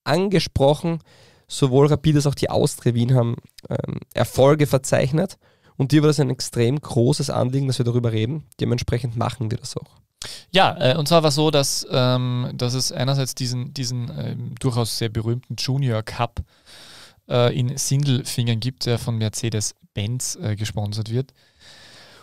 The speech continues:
Speaker 2: Und, äh, der ist nach zweijähriger Zwa-, zweijähriger Zwangspause aufgrund von Corona wieder zurückgekehrt. Das, äh, der gilt ja mehr oder weniger als Treffpunkt, äh,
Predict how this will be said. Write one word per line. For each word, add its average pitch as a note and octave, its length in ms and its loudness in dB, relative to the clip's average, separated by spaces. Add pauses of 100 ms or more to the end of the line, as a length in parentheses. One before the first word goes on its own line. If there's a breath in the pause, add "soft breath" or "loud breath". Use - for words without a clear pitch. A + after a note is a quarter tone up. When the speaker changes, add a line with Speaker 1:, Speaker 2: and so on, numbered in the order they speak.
Speaker 2:
Und, C#3 760 4
äh, C3 200 8
der C3 140 6
ist C3 80 0
nach C3+ 100 4
zweijähriger B2 480 2
Zwa-, - 320 -2
zweijähriger B2 400 2
Zwangspause A#2+ 880 0
aufgrund A#2 280 -6
von B2 120 -6
Corona A#2+ 320 -2
wieder A#2+ 160 -2
zurückgekehrt. B2+ 880 -2
Das, - 220 -4
äh, A#2 180 -2
der A2 140 -2
gilt B2 180 -8
ja A#2 100 0
mehr A2 120 -2
oder A#2 100 -2
weniger A2 220 -2
als G#2+ 180 -6
Treffpunkt, A2+ 840 -10
äh, B2 180 -8